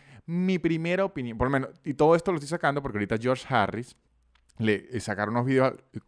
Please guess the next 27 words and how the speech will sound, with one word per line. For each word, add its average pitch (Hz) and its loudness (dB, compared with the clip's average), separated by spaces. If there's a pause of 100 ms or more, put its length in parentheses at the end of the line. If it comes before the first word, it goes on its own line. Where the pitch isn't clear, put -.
(180)
comediante 95 -4
venezolano 95 -4
aquí 92 -6
en 98 -10 (120)
Miami, 98 -4
hiper 104 -6
exitoso, 92 -10
que 120 -8
me 110 -6
parece 92 -10
una 107 -10
i-, 117 -8 (100)
eminencia. 117 -6 (480)
Le 107 -4
sacaron 110 -4
un 127 -2
video 143 2
en 139 -2
donde 104 -2
le 101 0
entran 131 -6
du-, 143 -12 (280)
durísimo 147 0 (580)
porque 117 2
hace 113 0
un 139 -2
chiste, - -4